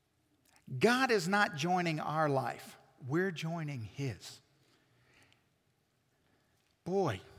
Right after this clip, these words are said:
do we need to get this. God is not joining our life.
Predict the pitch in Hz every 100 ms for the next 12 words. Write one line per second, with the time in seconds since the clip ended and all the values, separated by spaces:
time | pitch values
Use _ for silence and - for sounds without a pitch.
0 | - _ _ _ _ - _ _ _ _
1 | _ _ _ _ _ _ _ _ _ -
2 | 139 143 185 208 202 165 151 180 135 92
3 | - - _ _ _ _ _ _ _ _
4 | _ _ _ _ _ _ _ _ _ _
5 | _ _ _ _ 117 156 220 247 262 254
6 | 220 165 131 180 214 - 160 180 185 185
7 | 185 - 165 165 165 160 156 135 104 -
8 | -